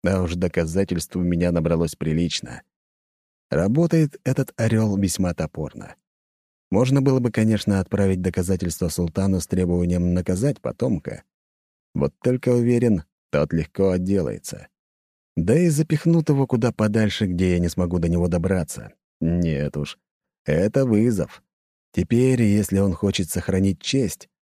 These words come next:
придется завершить начатое, причем своими руками. Мой враг сам явится на зов своей смерти.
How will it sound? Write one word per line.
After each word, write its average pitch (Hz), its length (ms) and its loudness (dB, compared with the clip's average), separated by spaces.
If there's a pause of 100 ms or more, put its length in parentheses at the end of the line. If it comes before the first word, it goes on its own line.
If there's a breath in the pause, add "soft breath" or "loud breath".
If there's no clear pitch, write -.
(220)
придется 107 480 2
завершить 107 580 0
начатое, 82 640 -2 (180)
причем 85 400 -2
своими 92 440 0
руками. 95 560 -2 (720)
Мой 80 220 2
враг 107 320 0
сам 104 400 0
явится 95 540 2
на 87 120 0
зов 87 300 -4
своей 80 320 -2
смерти. 82 600 -6